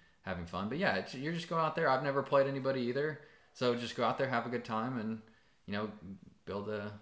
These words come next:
couple new friendships, or, you know, build the commu-, the Lorcana community of,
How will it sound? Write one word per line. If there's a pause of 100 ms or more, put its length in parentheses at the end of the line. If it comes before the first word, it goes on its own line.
(280)
couple
new
friendships,
or, (220)
you
know,
build
the
commu-,
the
Lorcana
community
of,